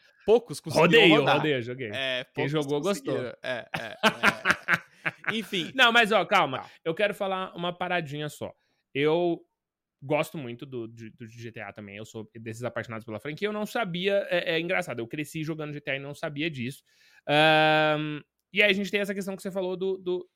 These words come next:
Speaker 2: do, do, dele se adaptar muito à realidade brasileira, coincidentemente, né? Ele tá ali, ele é um jogo puxado por realismo, né? Então a gente tem, é, é, é o tempo moderno, carros que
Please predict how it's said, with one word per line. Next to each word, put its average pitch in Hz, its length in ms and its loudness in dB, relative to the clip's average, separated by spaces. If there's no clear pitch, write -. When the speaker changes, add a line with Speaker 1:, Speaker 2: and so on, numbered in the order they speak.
Speaker 2:
do, 170 220 -8
do, 160 120 -18
dele 180 240 -2
se - 160 -6
adaptar 196 400 -2
muito 202 240 -6
à 196 60 -4
realidade 180 460 -4
brasileira, 175 600 -4
coincidentemente, 165 840 -10
né? 147 140 -8
Ele 208 200 0
tá 202 100 0
ali, 185 160 2
ele 180 100 -2
é 180 40 -4
um 175 80 -4
jogo 175 200 -6
puxado 160 460 -6
por 156 60 -10
realismo, 123 600 -6
né? 127 140 -12
Então 123 180 -12
a 117 60 -8
gente 123 180 -16
tem, 127 240 -12
é, 123 120 0
é, 120 280 -6
é 120 40 -4
o 120 80 -6
tempo 147 340 -6
moderno, 139 800 -2
carros 139 640 -2
que 123 300 -12